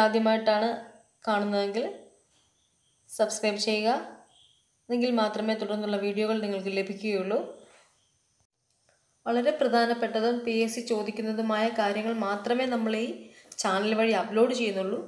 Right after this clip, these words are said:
അതുകൊണ്ട് ഈ ചാനലിനെ ഫോളോ ചെയ്യുകയാണെങ്കിൽ തീർച്ചയായിട്ടും നിങ്ങൾക്ക് പി എസ് സി പരി-, പി എസ് സിയുടെ ഏത്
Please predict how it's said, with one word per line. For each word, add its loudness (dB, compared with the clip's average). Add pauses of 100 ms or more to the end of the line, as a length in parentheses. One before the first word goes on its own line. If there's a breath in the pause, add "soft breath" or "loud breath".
(380 loud breath)
അതുകൊണ്ട് 0
ഈ -4
ചാനലിനെ 4 (160)
ഫോളോ -2 (100)
ചെയ്യുകയാണെങ്കിൽ 2
തീർച്ചയായിട്ടും 2
നിങ്ങൾക്ക് -2 (600 loud breath)
പി -2
എസ് 6
സി 0
പരി-, -2
പി 0
എസ് 0
സിയുടെ 0
ഏത് 4